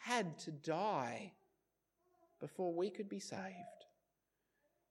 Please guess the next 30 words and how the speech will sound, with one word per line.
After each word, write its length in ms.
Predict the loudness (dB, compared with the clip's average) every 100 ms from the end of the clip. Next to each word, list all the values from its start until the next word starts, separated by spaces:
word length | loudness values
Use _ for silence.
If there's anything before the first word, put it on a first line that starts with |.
| _
That's 220 | 2 2
how 300 | 2 6 6
serious 600 | 6 2 4 6 6 6
our 180 | 6 4
sin 360 | 4 0 2 4
is. 520 | 4 4 0 -6 -10 _ _ _ _ _ _ _ _ _ _ _ _ _ _ _ _ _
It 180 | 0 0 -4
needed 500 | -2 2 4 2 2
Jesus' 560 | 2 2 2 -2 -2 -4
death. 600 | 4 6 6 2 -6 -18 -20 _ -4
And 120 | 2
so 140 | 6
we 140 | 6 6
should 240 | 4 6
look 320 | 8 6 6
at 80 | 0
the 80 | 0
cross 600 | 4 6 6 4 -6 -2
and 180 | 0 4
be 120 | 4
ashamed. 720 | 4 2 0 0 0 -4 -8 -16 _ _ _ _ -20 -20 -20 -20 -20 -20 -20 -20 _ _ _ _ _ _ _
But 80 | 6
then 120 | 6
we 100 | 6
get 180 | 6 4 0 -16 _ 4
verse 280 | 6 8
eleven, 600 | 8 12 12 12 8 4 -4 -14 -20 _ _ _ _
which 160 | 2 6
says, 180 | 6 8
"And 160 | 8